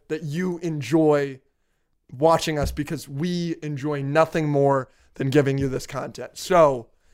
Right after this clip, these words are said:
a clink for all of you guys. <laughs> A clink for all of you guys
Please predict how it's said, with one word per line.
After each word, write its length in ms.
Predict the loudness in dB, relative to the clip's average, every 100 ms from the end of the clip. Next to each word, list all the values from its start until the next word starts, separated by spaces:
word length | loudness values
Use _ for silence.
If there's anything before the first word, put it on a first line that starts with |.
| _ -4
a 140 | 0 0
clink 440 | 0 2 4 2
for 220 | 0 4
all 180 | 6 4
of 100 | 2
you 140 | 0
guys. 420 | 0 0 0 -6 -14
<laughs> 1300 | _ _ _ _ _ _ _ _ -20 _ _ _ -2
A 180 | 0 0 -4
clink 340 | 2 4 4
for 240 | 0 2 4
all 160 | 4
of 100 | 4
you 140 | 0 2
guys 460 | 4 4 4 -2